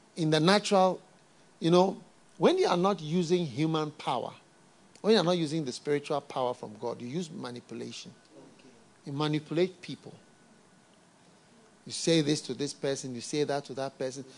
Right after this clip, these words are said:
you try to get favors, you analyze. So this one likes dreams. I'll talk to him about dreams.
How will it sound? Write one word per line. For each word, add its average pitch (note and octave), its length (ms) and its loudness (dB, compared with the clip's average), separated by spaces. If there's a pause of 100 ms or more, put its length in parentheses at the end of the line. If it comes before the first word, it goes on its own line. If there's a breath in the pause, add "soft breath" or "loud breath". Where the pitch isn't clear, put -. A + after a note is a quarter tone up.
(160 loud breath)
you C3 60 -12
try E3 240 2
to D3+ 120 -6
get D3 200 0
favors, C#3+ 520 -4 (280 soft breath)
you C#3 220 0
analyze. D#3+ 420 2
So D3 120 0 (200)
this F3 160 2
one E3 240 4
likes D3+ 320 -2
dreams. B2+ 360 -4
I'll B2 140 -6
talk D#3+ 200 -4
to D3+ 80 -6
him D3+ 60 -2
about B2 300 -2
dreams. A#2 400 -6